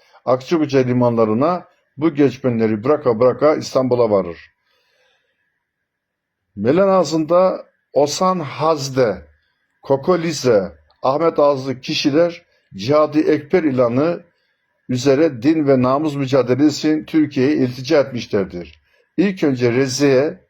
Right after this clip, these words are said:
gelirler, oradan düşman işgali olunca batıya göç etmeye başlarlar.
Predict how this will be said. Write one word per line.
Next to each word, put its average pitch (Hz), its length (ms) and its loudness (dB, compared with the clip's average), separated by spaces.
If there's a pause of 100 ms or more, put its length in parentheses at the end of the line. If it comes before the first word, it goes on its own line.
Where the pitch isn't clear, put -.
(840)
gelirler, 151 520 2
oradan 143 580 -2
düşman 151 340 -2
işgali 127 320 0
olunca 147 720 0 (480)
batıya 151 420 0
göç 131 340 -2
etmeye 131 720 0 (300)
başlarlar. 131 760 0